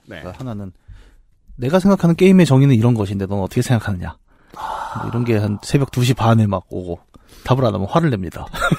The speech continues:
Speaker 2: <laughs>
Speaker 1: 답을 안 한다고 화도 내요?
Speaker 2: 예. 그런 경우가 있고 또
Speaker 1: 대박.
Speaker 2: 다른 하나는 약간 그런 분들이 많이 보내요. 뭐 미국에 사는 카스트로 킴 씨가
Speaker 1: 음.
Speaker 2: 이제 자기는 어, 이라크에 파병 중인데.
Speaker 1: 아, 그렇죠. <laughs> 그것만 해도 사람 마음을 편안하게 해주고.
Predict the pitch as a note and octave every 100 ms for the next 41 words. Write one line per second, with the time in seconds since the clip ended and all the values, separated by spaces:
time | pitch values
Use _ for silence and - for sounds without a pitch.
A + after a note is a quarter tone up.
0 | - A3+ B3 - - - - _ - -
1 | - C#3+ E3+ D3+ D3+ D3 C#3+ D4 E4+ F#3+
2 | D#3+ E4+ F3 D3+ A2+ F#2+ - _ - C3
3 | C#3+ C3 B2 B2 D#3 B2+ - B2 - A2+
4 | B2+ A#3 A#3+ A3 A3+ A3+ E3 - F#3 G#3+
5 | B3+ G3+ G3 G3+ C3+ D3+ G#2 F#2+ F#2+ E2+
6 | E2+ - - _ _ - C#3+ D3+ C#3+ C3+
7 | - B2 E3+ G3 F#3+ - F3+ - E3 B2
8 | F#2 - G2+ F#2 F#2 - G#2 F2 E2+ -
9 | G2 G2 F#2+ - _ _ - D#2+ A#2+ B2+
10 | A#2+ G2+ - E3+ C3+ G2+ A#2 F#2 - -
11 | D3+ C4+ - C4 C4+ D4 C#4+ - C#4 -
12 | C4+ - - - - - F3 A3 A#3 G#3+
13 | A3+ A3+ D3+ E3+ E3+ F3 D#3 D3 E3 E3
14 | C3 A2+ G2+